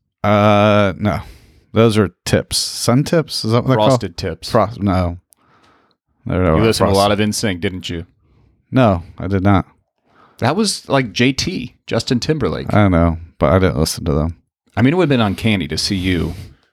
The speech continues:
Speaker 2: right there next to J T. You'd be like, "Look at this guy."
Speaker 1: Yep. But look at me now.
Speaker 2: Look at you now. Fun fact, uh, Kwanzaa,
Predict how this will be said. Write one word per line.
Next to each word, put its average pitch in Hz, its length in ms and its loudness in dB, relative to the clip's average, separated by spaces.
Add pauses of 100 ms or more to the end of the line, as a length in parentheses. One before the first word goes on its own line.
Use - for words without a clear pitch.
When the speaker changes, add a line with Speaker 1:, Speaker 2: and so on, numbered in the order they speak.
(100)
Speaker 2:
right 101 220 2
there 98 100 0
next 92 180 -2
to 98 60 -6
J 90 160 0
T. 98 260 -2
You'd 87 80 -6
be 85 100 -4
like, 82 180 -8
"Look 76 120 -8
at - 80 -12
this - 120 -4
guy." - 300 -10 (1300)
Speaker 1:
Yep. 95 140 2 (480)
But 78 240 0 (320)
look 95 160 0
at 104 60 -2
me 98 120 4
now. 87 320 2 (320)
Speaker 2:
Look 107 140 -2
at 101 100 -6
you 101 80 -4
now. 85 220 -8 (260)
Fun 180 260 -2
fact, 104 500 -2 (200)
uh, 101 460 2 (120)
Kwanzaa, 135 720 -2